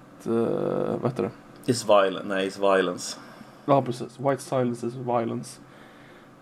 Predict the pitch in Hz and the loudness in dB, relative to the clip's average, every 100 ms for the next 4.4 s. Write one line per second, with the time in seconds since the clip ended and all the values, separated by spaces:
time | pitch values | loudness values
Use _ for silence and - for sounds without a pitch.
0 | - - 113 98 - - - - 143 151 | -20 -10 -8 -10 -12 -20 -20 -6 4 4
1 | 160 156 - 127 - - - 151 - 143 | 4 0 0 -4 -4 -12 -10 -6 2 6
2 | 131 120 120 117 110 - - - - - | 6 6 4 2 0 -4 -8 -14 -20 -20
3 | - - - - - - - - 151 143 | -20 -20 -20 -20 -20 -20 -20 0 4 6
4 | 143 226 143 | 8 6 4